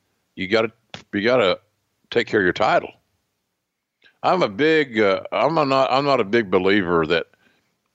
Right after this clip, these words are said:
uh, on a major show like a WrestleMania, uh, I believe you gotta protect your championships, meaning that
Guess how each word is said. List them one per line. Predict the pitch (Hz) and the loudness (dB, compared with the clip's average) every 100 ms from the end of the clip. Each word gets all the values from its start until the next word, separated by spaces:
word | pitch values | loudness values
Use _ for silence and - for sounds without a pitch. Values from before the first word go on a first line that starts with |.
| - | -8
uh, | 82 82 | -2 0
on | 80 95 | 2 0
a | 87 | 0
major | 101 92 85 | 0 -2 -2
show | - 98 | 0 0
like | 90 | 0
a | 85 | 0
WrestleMania, | 87 87 80 78 87 80 67 76 - _ _ _ _ _ _ _ _ - | 0 0 -4 -2 -2 -2 -6 -8 -14 _ _ _ _ _ _ _ _ -6
uh, | 80 78 78 | -2 0 0
I | 110 | 0
believe | 123 110 107 98 | 0 0 0 0
you | |
gotta | 101 98 | 0 -2
protect | 95 - 95 | -2 -4 -4
your | - | -4
championships, | - 101 87 80 - 78 76 - - _ _ _ _ _ | -4 -4 -4 -8 -8 -8 -8 -10 -14 _ _ _ _ _
meaning | 90 101 95 90 | -4 -2 0 -2
that | 82 85 - | 0 0 -2